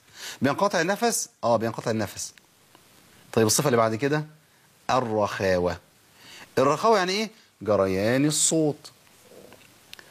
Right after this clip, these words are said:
طيب، يبقى النفس جاي محمل بصوت، يجي عند المخرج النفس يقف والصوت هو اللي إيه؟ اللي يمشي. يبقى الصوت بيجري في المخرج، بيجري.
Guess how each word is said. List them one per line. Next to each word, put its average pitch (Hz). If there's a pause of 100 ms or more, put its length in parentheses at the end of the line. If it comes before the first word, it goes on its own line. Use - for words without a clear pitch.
(280)
طيب، 131 (260)
يبقى 117
النفس 147
جاي 180
محمل 170
بصوت، 127 (220)
يجي 165
عند 156
المخرج 196 (360)
النفس 147
يقف 165
والصوت 147
هو 151
اللي 135
إيه؟ 135 (320)
اللي 120
يمشي. 113 (680)
يبقى 123
الصوت 165
بيجري 170
في 160
المخرج، 185
بيجري. 113